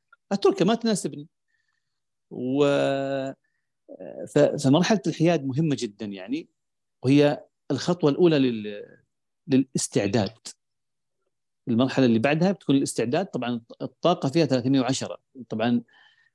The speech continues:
ال-، المرحلة هذه الإنسان بيصير مستعد للمراحل المتقدمة الإيجابية، يعني بيكون في حسم لبعض الأمور، بيقفل، أصبح عنده تخلي، أصبح يعيش بمنهج "اخلعنا عليك"، خلاص يتخلي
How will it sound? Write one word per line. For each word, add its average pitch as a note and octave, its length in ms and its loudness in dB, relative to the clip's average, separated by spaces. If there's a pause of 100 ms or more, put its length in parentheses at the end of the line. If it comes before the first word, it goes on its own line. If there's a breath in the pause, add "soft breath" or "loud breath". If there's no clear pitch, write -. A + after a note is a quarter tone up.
(120)
ال-، A#2 260 -2
المرحلة B2+ 540 0
هذه D3+ 540 -4
الإنسان C#3 440 -6
بيصير C3 220 -4
مستعد C3+ 460 -2
للمراحل B2+ 380 -2
المتقدمة B2 600 -4
الإيجابية، A#2+ 840 -4 (680)
يعني A#2+ 160 -4
بيكون A#2+ 260 -4
في C3 140 -4
حسم E3 360 -4
لبعض A#2 240 -8
الأمور، B2 380 -10 (100)
بيقفل، A#2 760 -4
أصبح C3 280 -6
عنده C#3 200 -2
تخلي، C#3+ 640 -4 (680 soft breath)
أصبح C3+ 540 -2
يعيش C3+ 280 4
بمنهج C#3 440 -2
"اخلعنا C3 400 -4
عليك"، C#3+ 420 -2
خلاص C#3 400 -6
يتخلي D#3 400 -4